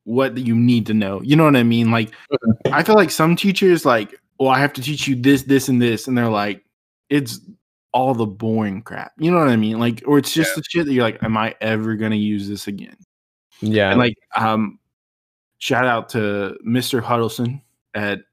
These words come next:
Speaker 1: Middle Tennessee State University C I M program.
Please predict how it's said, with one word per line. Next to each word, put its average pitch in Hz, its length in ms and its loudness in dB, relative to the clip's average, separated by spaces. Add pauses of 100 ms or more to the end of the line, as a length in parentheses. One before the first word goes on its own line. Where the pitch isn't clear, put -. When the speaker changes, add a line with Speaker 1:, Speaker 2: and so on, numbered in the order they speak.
(160)
Speaker 1:
Middle 117 260 0
Tennessee 113 340 -6
State 101 220 -6
University 107 720 -6
C 123 200 -4
I 107 160 -2
M 104 140 -4
program. 104 420 -6